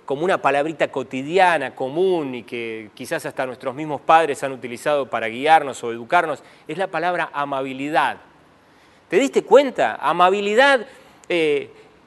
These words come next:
¿quién, quién es una persona amable? Me encantaría poder definir esto como la persona que toma la decisión de, de, de sembrar prácticas alrededor suyo que hacen que definitivamente sea una persona fácil de amar.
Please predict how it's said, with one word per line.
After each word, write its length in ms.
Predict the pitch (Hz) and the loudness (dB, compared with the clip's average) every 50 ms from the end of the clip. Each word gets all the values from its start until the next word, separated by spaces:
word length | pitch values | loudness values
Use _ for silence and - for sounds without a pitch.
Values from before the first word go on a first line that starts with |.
| _ | _
¿quién, 220 | - 254 285 262 - | -4 -4 -2 -2 -2
quién 180 | - 302 294 | -2 -2 0
es 100 | 269 220 | 0 2
una 160 | 262 247 208 151 | 2 2 2 4
persona 440 | 202 185 175 - 240 240 220 196 | 2 0 0 0 -2 2 2 4
amable? 520 | 185 196 254 311 185 - 202 165 147 139 131 | 4 6 8 8 10 10 8 6 4 0 -2
Me 120 | 135 143 | -2 -4
encantaría 580 | 147 - 170 165 160 160 190 214 240 247 214 160 | 0 2 2 2 4 4 2 4 4 4 4 4
poder 220 | 185 208 214 202 | 4 4 4 4
definir 400 | 185 170 - 175 185 190 208 214 | 4 2 0 -2 -2 0 2 4
esto 240 | 233 - - 202 160 | 4 2 2 0 0
como 300 | 180 175 170 165 156 - - - - - | 0 2 2 2 0 0 -4 -16 -2 4
la 200 | 180 202 190 - | 6 6 8 8
persona 720 | 202 196 196 185 - - 359 330 285 233 196 180 180 - - - - - | 8 6 6 6 6 10 12 12 12 10 8 4 2 0 -4 -14 -12 -2
que 140 | - - - | 2 2 2
toma 400 | - - - 339 339 320 311 277 | 2 6 10 10 10 12 10 8
la 100 | 262 233 | 8 8
decisión 640 | 226 220 185 - 220 202 - - 302 311 269 240 214 | 6 6 4 2 -2 -4 -2 4 6 6 6 8 8
de, 240 | 196 196 196 - - - | 6 4 4 4 -2 -4
de, 260 | 160 151 190 175 - - | 4 6 6 6 6 2
de 220 | - 180 147 180 160 | -6 -2 0 0 2
sembrar 600 | - - 196 190 202 240 302 311 302 294 294 - | 2 2 0 2 6 10 10 10 10 8 6 8
prácticas 600 | - 320 320 311 311 - 254 196 - 202 170 - - | 8 10 10 8 6 0 -6 0 2 2 2 4 4
alrededor 540 | 165 160 156 165 185 214 262 285 254 233 | 2 2 2 2 4 6 6 8 6 6
suyo 500 | - - 254 262 220 165 - - 160 143 - - - - - - - - | 4 0 0 0 0 0 -2 -2 -4 -4 -4 -8 -20 -20 -20 -20 -8 0
que 180 | - 214 233 294 | 4 8 8 10
hacen 500 | 320 311 - - - - 208 190 180 156 | 10 8 6 4 2 2 2 2 0 -2
que 140 | - 175 | -2 -2
definitivamente 1300 | 170 170 165 - 196 190 180 185 180 180 - 269 269 254 240 240 254 247 233 202 175 147 - 160 156 156 - - - - | -2 -2 -4 -6 -6 -4 -4 -4 -4 -4 -4 0 2 2 4 4 4 4 4 4 0 -2 -4 -4 -6 -6 -8 -12 -20 -16
sea 440 | - - - 190 202 208 214 202 | -12 0 4 6 8 8 8 6
una 180 | 185 185 165 151 | 4 2 0 -2
persona 540 | - 147 143 135 - - 165 165 165 165 151 | -2 -4 -6 -6 -6 -6 -6 -6 -6 -6 -8
fácil 560 | - - - 175 165 165 - - 139 123 120 | -6 -4 -2 -2 -2 -2 -6 -10 -10 -8 -4
de 100 | 120 120 | -4 -2
amar. 400 | 117 110 110 92 87 - - | -2 -2 -4 -6 -8 -10 -16